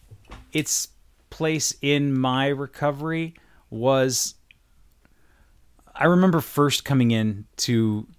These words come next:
to recovery and being sober for a few months on my own. And it was really hard. I was, I very much had a very thick skull about everything. And I, I did it begrudgingly.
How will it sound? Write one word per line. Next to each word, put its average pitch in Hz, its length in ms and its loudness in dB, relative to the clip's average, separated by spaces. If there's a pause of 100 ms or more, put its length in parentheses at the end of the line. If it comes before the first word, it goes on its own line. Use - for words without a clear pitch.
(160)
to 123 180 -2
recovery 98 720 -4
and 107 220 -2
being 117 200 2
sober 107 380 0
for 101 380 -2
a 101 80 -8
few 110 200 -2
months 104 300 0
on 98 120 -2
my 95 260 -2
own. 95 380 -4 (680)
And 107 540 0
it 120 120 2
was 117 240 0
really 120 720 2
hard. 107 760 0
I 107 120 -2
was, 104 260 -6 (140)
I 113 160 -16 (140)
very 143 360 0
much 120 280 0
had 113 120 0
a 104 40 -2
very 104 240 -2
thick - 360 -8
skull 101 400 -4
about 90 300 -6
everything. 92 580 -8
And 104 100 -8
I, 107 240 -2
I 113 140 -4
did 120 320 -2
it 127 180 0
begrudgingly. 120 840 -2